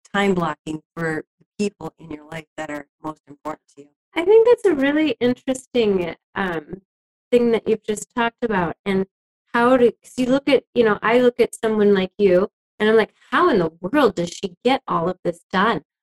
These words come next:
Speaker 2: How in the world does she do all this?" But it's not just a fly by the seat of your pants type of thing. You're very intentional, saying, "From this time to this time, from this time to this time,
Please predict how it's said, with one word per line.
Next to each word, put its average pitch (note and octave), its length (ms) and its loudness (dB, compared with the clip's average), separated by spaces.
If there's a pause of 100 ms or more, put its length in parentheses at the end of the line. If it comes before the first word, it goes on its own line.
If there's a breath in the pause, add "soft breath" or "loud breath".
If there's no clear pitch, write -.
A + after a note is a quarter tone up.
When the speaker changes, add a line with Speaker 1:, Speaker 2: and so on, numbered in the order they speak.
(160)
Speaker 2:
How C#4 160 2
in D#4 100 2
the B3 80 2
world G#3 380 2
does F#3+ 160 -4
she - 260 -16
do D#4+ 200 2
all G3 160 2
this?" D#3+ 160 -8 (380)
But C4 180 2 (420)
it's B3+ 260 -2
not B3 260 2
just C4 200 -4
a G#3 80 -4 (100)
fly G3+ 220 2
by F#3+ 160 2
the F#3 120 -2
seat F#3+ 240 -2
of F3+ 60 0
your E3+ 120 0 (100)
pants G#3 280 -4
type F3 240 -8
of F3 140 -16
thing. F3 280 2 (320)
You're B3 200 4
very G#3+ 300 4
intentional, G#3 640 0
saying, F3 420 -2 (240)
"From G3 140 2
this F3+ 260 2
time G3+ 180 0
to A#3+ 60 0
this F#3 220 -2 (120)
time, F3 160 -8
from F3+ 140 -6
this D#3+ 220 -6
time G3 160 -4
to G#3+ 60 -4
this F3+ 180 -6
time, E3 220 -12